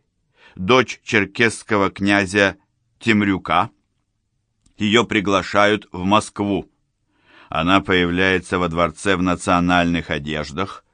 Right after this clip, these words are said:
подымает покрывало, и пораженный Иван тут же решает жениться. Митрополит Макарий крестит ее.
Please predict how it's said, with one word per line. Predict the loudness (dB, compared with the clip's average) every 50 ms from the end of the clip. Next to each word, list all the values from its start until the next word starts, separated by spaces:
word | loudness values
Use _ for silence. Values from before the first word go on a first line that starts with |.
| _ _ _ _ _ _
подымает | _ 0 0 2 2 2 4 4 4 6 4 2 0 -2
покрывало, | _ -4 -4 -2 -2 0 0 2 4 4 4 4 4 2 0 0 _ _ _ _ _ _ _ _ _ _ _ _ _ _ _ _ _ _ _
и | _ -14 -14
пораженный | -12 _ -10 -10 -8 -8 -10 -8 -6 -4 -2 -2 -2 -2 -2 -2 -2 -4
Иван | -4 -4 -2 -2 0 0 -2 -4 -6 _ _ _ _
тут | -2 0 2 2 0 0
же | -2 -2 -2 0
решает | 0 -2 -2 -2 -2 0 0 2 2 0 0 -2 -6 _ _
жениться. | -16 -8 -4 -2 -2 0 -2 -4 -4 -8 -12 -12 -8 -8 -8 -8 -12 _ _ _ _ _ _ _ _ _ -20 -20 -2
Митрополит | 0 0 0 2 0 -2 0 2 0 2 2 0 0 0
Макарий | 2 2 2 2 2 2 2 2 2 0 -2 -4
крестит | _ -4 0 0 2 0 0 -4 -8 -10 -10 -10 -10 -10
ее. | -12 -12 -12 -12 -14 -16